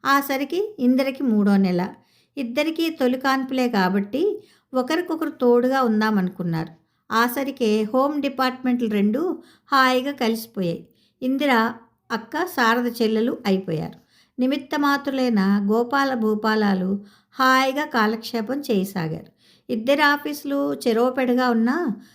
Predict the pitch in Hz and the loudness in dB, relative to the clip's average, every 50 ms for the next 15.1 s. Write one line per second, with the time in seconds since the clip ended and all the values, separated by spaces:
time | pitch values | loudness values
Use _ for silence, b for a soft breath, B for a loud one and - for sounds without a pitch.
0 | B B B - - 254 254 247 247 311 294 285 294 311 311 - - 277 262 262 | B B B -2 0 2 2 2 0 0 -2 -2 -2 -4 -8 -4 -2 0 0 2
1 | 262 254 262 277 277 277 - 214 214 214 - - - 226 220 208 214 208 214 226 | 2 2 2 0 0 0 0 0 0 -2 -4 -6 -4 -2 0 2 2 2 2 0
2 | 226 B B B B B B - 254 254 254 247 247 240 226 226 233 240 247 247 | -2 B B B B B B 0 2 2 2 2 0 0 0 2 2 2 0 0
3 | 247 - - 226 202 202 208 220 247 285 285 - 226 196 - 170 156 147 - - | -2 -4 -2 0 0 2 2 2 -2 -2 -4 -6 -8 -6 -4 -4 -4 -4 -4 -8
4 | - - _ _ _ _ _ _ _ - - 285 262 247 285 302 311 311 320 311 | -12 -16 _ _ _ _ _ _ _ -10 -4 -4 -4 -2 -2 -2 0 2 2 4
5 | 302 277 269 - 240 226 240 - - - 240 233 240 233 208 208 220 226 226 226 | 2 2 0 0 -4 -6 -6 -8 -6 -4 -2 0 0 0 0 0 0 0 0 0
6 | 269 262 262 269 262 262 254 247 247 240 240 233 208 208 202 208 - 233 226 208 | -2 0 0 0 0 0 0 0 0 0 2 2 2 2 0 0 -4 -2 0 2
7 | 190 185 196 196 196 B B B B B - 196 226 254 254 254 285 277 277 269 | 2 2 0 -2 -4 B B B B B -2 0 0 0 2 2 2 2 2 2
8 | 269 269 262 254 262 254 254 240 240 226 214 214 208 208 214 202 208 202 202 196 | 2 0 0 -2 -2 0 -2 0 2 2 0 0 0 0 0 0 2 2 2 2
9 | - 180 170 170 170 170 - - _ _ _ _ _ _ _ _ - 220 208 208 | 0 -2 -4 -4 -4 -6 -10 -14 _ _ _ _ _ _ _ _ -2 0 2 2
10 | 202 254 254 277 269 254 247 254 247 254 254 254 254 254 311 349 392 381 - - | 2 2 0 0 0 0 0 0 0 2 2 0 0 -2 -2 -4 -4 -6 -6 -2
11 | 226 208 208 208 247 226 226 226 233 214 208 196 180 185 180 175 165 170 170 - | 0 0 0 0 0 0 0 0 2 2 2 2 2 2 0 0 0 0 -2 -4
12 | - - b b b b b b - 190 202 214 226 269 277 277 277 - 262 247 | -8 -12 b b b b b b 0 2 2 2 2 2 0 0 0 0 -2 -2
13 | 247 247 - - 359 440 - - _ - 202 196 202 202 - 269 247 214 180 180 | -2 -4 -8 -8 -8 -8 -8 -12 _ -2 -2 -2 -2 -2 -2 0 2 2 4 4
14 | 185 196 208 208 240 226 220 214 - 233 226 233 214 220 214 208 202 202 196 202 | 4 2 2 2 2 0 0 2 0 0 0 0 0 0 2 2 2 2 2 0
15 | - - | 0 -4